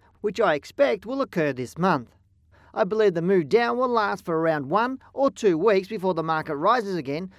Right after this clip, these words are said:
to around four thousand two hundred points, with my preferred target at around four thousand five hundred points in May or June. The market has continued to trade on higher volumes over the last few weeks, which is a positive sign.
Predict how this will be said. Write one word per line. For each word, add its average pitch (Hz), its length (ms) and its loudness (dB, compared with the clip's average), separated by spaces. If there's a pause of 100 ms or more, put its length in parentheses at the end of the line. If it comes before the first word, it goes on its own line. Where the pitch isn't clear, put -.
to 240 100 -4
around 208 280 2
four 220 300 0
thousand 170 500 -2
two 175 200 0
hundred 127 360 -6
points, 196 360 0 (140)
with 190 180 -2
my 175 120 0
preferred 226 500 2
target 139 420 -2 (160)
at 220 140 -2
around 202 320 0
four 202 180 0
thousand 139 400 -4
five 247 300 2
hundred 135 320 -6
points 175 360 -4 (160)
in 233 200 -2
May 143 240 0
or 160 160 0
June. 156 460 0 (680)
The 240 80 -2
market 233 380 0
has 202 320 -4
continued 196 460 -4
to 214 100 -4
trade 170 280 0
on 180 100 -4
higher 175 340 0
volumes 202 440 0
over 151 240 -2
the 202 80 -2
last 147 360 0
few 139 260 -8
weeks, 190 420 -2 (200)
which 202 180 -6
is 220 240 -6
a 262 80 -2
positive 135 480 -4
sign. 202 460 -2